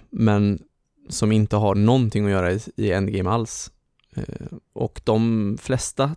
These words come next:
tyckte ju att Division två är, var bättre än Anthem. Så eftersom jag gillade Anthem så tänkte jag att men då får jag väl ge det ett försök.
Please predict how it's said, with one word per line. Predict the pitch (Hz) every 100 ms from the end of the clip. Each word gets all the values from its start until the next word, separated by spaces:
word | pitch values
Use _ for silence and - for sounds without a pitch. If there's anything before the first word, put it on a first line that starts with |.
| -
tyckte | - - 95
ju |
att | 95 -
Division | - 101 - 98
två | - 87
är, | 85 - _ -
var | 98
bättre | 87 98 - 151
än | 127
Anthem. | - - - - _ _ _ _ _ _ _ _ _ _ _
Så | - - 113 113 110
eftersom | 110 - 113
jag | 113
gillade | 117 104 113
Anthem | 117 104 110 151 165
så | -
tänkte | 151 143 120
jag |
att | 123
men | 127 127
då | 127 131 131
får | 127 127
jag | 120
väl | 117 117
ge | 113 110
det |
ett | 107
försök. | - 113 147 - -